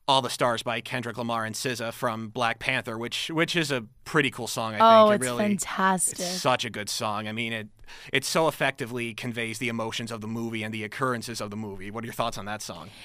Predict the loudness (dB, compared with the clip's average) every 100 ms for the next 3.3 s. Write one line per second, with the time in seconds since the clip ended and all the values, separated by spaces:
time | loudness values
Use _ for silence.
0 | -2 6 8 8 8 2 2 -2 -2 0
1 | 2 4 2 2 4 6 8 6 6 2
2 | 2 2 4 4 2 4 8 10 10 8
3 | 6 4